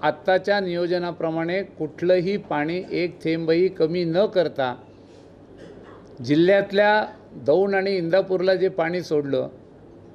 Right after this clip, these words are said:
ते तिथं असणारी तीन लाख लोकसंख्या आणि जनावरांचा प्रश्न, ह्यामुळे हा निर्णय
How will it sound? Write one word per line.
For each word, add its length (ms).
ते 180
तिथं 300
असणारी 600
तीन 200
लाख 400
लोकसंख्या 720
आणि 180
जनावरांचा 680
प्रश्न, 500
ह्यामुळे 640
हा 180
निर्णय 480